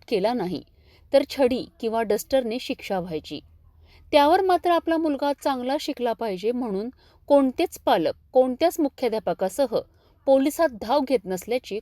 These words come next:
कोणी पाहिले नसेल. "छडी लागे छमछम विद्या येई घमघम" अशी म्हण त्यावेळेस प्रचलित होती. त्याच्या छडीच्या माराने आज अनेक विद्यार्थी अधिकारी झालेत.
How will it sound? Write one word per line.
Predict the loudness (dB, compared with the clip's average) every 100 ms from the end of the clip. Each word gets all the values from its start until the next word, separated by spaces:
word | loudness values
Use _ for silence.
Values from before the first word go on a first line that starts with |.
| -8
कोणी | -6 -6 -6
पाहिले | -8 -6 -6
नसेल. | -6 -8 -12 -16 _ _ _ -20 -20 0
"छडी | 4 4 4
लागे | 2 2 -2 -2
छमछम | -2 -2 -2 -2 -2
विद्या | -2 -4 -2
येई | 0 -2 -6
घमघम" | -6 -8 -6 -8 -10 _
अशी | -12 -8 -4
म्हण | -4 -4 -2
त्यावेळेस | -2 0 -2 -2
प्रचलित | -6 -6 -6 -8
होती. | -10 -10 -12 -16 _ _ _ 0
त्याच्या | 2 2 0
छडीच्या | 2 2 0 0
माराने | 0 0 0 -2 -4
आज | -2 -2 -4
अनेक | -4 -4 -4
विद्यार्थी | -8 -6 -6 -6 -8 -6 -4
अधिकारी | -4 -4 -4 -2 -4
झालेत. | -4 -6 -6